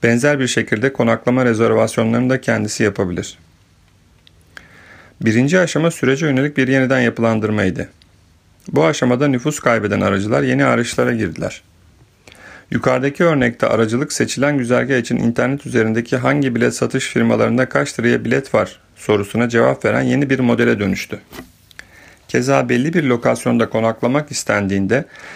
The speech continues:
kaç liraya hangi otelde yer var bilgisini veren web siteleri de aracılık hizmetine dijital bir katma değer sunmaya başladı. İkinci aşamada süreçten ürünün kendisine geçildi.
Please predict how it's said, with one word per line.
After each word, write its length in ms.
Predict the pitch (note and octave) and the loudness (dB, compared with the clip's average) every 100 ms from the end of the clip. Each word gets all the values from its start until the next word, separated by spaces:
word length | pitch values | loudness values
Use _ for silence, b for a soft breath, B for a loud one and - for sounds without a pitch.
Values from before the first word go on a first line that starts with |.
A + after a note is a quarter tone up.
| B B | B B
kaç 340 | - E3+ - | -4 -4 -2
liraya 260 | C#3 C3 B2+ | 0 0 2
hangi 240 | C#3+ E3 | 0 2
otelde 400 | D3 B2+ B2 A#2 | 0 2 0 2
yer 200 | A#2 C3+ | 2 2
var 260 | C#3+ A#2 G#2 | 2 2 0
bilgisini 420 | G#2 G#2+ - B2 | -2 -4 -2 0
veren 280 | A2 G#2 G#2 | 2 2 0
web 180 | B2 C#3 | 0 -2
siteleri 400 | - G2+ G2+ G#2+ | -4 0 0 2
de 80 | C#3 | 2
aracılık 480 | A#2 A#2 B2+ D3 | 2 0 -2 -4
hizmetine 540 | A2 G#2+ G#2 - A2 D#3+ B B B B B | -4 -2 -2 0 -2 -2 B B B B B
dijital 440 | B2 A2 - D#3 D3 | -2 -2 0 -2 -2
bir 100 | C#3+ | -2
katma 380 | C3+ B2+ D3 C3 | 0 -2 -2 0
değer 180 | B2+ | 0
sunmaya 420 | B2 - A#2+ A#2+ G#2+ | 0 -2 0 2 0
başladı. 460 | F#2+ - F2 E2+ - _ _ _ _ _ _ _ _ - _ _ - b b b - _ _ _ _ _ - - | -2 -2 -6 -6 -12 _ _ _ _ _ _ _ _ -20 _ _ -20 b b b -20 _ _ _ _ _ -12 -6
İkinci 380 | - C3 C#3+ | 0 0 4
aşamada 420 | F#3 F3 B2+ C3+ E3+ | 2 2 0 2 -2
süreçten 680 | - B2 B2 - E3+ G#3+ - | 0 0 0 -2 -4 -4 -2
ürünün 340 | A#2+ B2+ E3 | 0 2 0
kendisine 500 | D#3+ B2+ B2 A#2+ B2+ | 0 0 -2 -2 0
geçildi. 440 | A2+ F#2+ F#2+ F2 | 0 -2 -4 -6